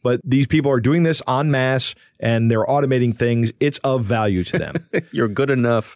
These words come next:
Speaker 1: Right.
Speaker 2: You're smart enough.
Speaker 1: And doggone it.
Speaker 2: People wanna hack you.
Speaker 1: <laughs> Right. People wanna hack you.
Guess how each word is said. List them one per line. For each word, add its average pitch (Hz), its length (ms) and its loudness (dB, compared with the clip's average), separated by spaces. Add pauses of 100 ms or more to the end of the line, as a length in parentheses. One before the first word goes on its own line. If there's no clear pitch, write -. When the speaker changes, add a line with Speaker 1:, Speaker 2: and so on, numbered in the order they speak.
Speaker 1:
Right. 110 260 0
Speaker 2:
You're 98 120 0
smart 117 400 0
enough. 107 560 -2
Speaker 1:
And 107 180 0
doggone 123 480 0
it. - 160 -6
Speaker 2:
People 135 260 0
wanna 117 220 0
hack 95 300 -2
you. - 80 -4
Speaker 1:
<laughs> - 440 -2
Right. 160 440 -2
People 165 260 2
wanna 131 160 0
hack 101 300 0
you. 117 80 -10